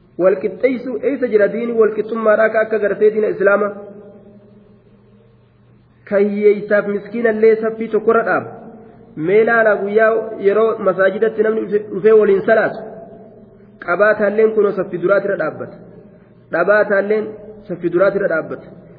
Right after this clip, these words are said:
Dhukkubsataalleen kunoo saffi salaataa keessa jira. Ka fayyaa qabne, ka fayyaa qabulleen kunoo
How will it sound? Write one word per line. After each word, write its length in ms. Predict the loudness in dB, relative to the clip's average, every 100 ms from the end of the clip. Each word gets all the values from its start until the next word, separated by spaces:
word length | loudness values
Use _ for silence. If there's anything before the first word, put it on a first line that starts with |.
| -16 -8
Dhukkubsataalleen 760 | -8 -8 -6 -2 0 2 0
kunoo 240 | 2 0 0
saffi 200 | -2 -4
salaataa 380 | -4 -2 0 -2
keessa 240 | -2 -4 -6
jira. 200 | -8 -12 -20 -20 -20 -20 -20 -20 -20 -4
Ka 160 | -2
fayyaa 400 | 0 0 0 0
qabne, 400 | -2 -2 0 0
ka 120 | 0
fayyaa 300 | -2 0 0
qabulleen 440 | 0 -2 0 0 0
kunoo 260 | 0 -2